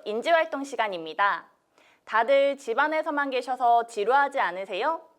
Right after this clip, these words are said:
혹시 여행을 가고 싶어도 상황이 여의치 않아서 가기 힘드시다고요?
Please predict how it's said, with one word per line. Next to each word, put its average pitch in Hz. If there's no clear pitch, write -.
혹시 277
여행을 302
가고 214
싶어도 226
상황이 359
여의치 208
않아서 196
가기 208
힘드시다고요? 311